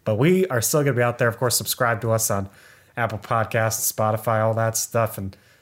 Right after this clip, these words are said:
get notified <laughs> when we have new episodes. But we will still be here, despite the fact that the finals just ended and we've got a long o-, off season ahead of us. So,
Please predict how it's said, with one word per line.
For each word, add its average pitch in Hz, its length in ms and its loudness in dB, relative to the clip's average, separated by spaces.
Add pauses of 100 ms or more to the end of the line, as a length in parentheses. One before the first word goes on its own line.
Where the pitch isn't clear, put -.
(140)
get 117 140 -2
notified 120 580 0
<laughs> - 20 0
when 127 100 0
we 123 100 0
have 120 180 0
new 117 160 0
episodes. 117 440 -2
But 107 160 -8
we 135 120 0
will 139 100 2
still 135 240 2
be 123 220 -2
here, 123 340 0 (720)
despite 127 380 0
the - 60 -6
fact 120 340 -2
that 127 100 -6
the 120 60 -8
finals 113 420 0
just - 200 -6
ended 120 340 0
and 101 180 -2
we've 104 140 -6
got 107 160 0
a 107 40 0
long 107 280 0
o-, 113 180 -4
off 110 220 -2
season 98 300 -4
ahead 107 240 -4
of 98 120 -6
us. 92 160 -6
So, 95 360 -4